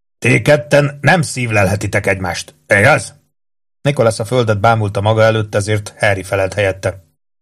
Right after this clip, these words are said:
"Nem is fogják, amíg Abigail nem választ közülük." "Ha képes lesz rá", tette hozzá a nagyherceg keserűen.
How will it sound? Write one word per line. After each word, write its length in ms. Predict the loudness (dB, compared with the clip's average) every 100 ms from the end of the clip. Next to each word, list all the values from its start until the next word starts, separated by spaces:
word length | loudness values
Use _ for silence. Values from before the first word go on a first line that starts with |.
| _ _
"Nem 180 | -2 0
is 160 | 0
fogják, 480 | 4 2 4 2 4
amíg 300 | 2 2 0 0
Abigail 460 | 0 2 4 4
nem 180 | 2 0
választ 320 | 0 0 -2
közülük." 520 | -2 -2 0 -2 -4 -12 _ _ _ _ _ _ _ _ _ _ _ _ _ 2
"Ha 400 | 4 4 -2 _ _
képes 400 | -2 0 0 0
lesz 240 | -2 -4
rá", 260 | -4 -6 -8 _ _ _ -2
tette 240 | 0 2
hozzá 300 | 0 2 2
a 40 |
nagyherceg 520 | 0 -2 0 -2 -2 -4
keserűen. 600 | -2 -2 -2 -2 -4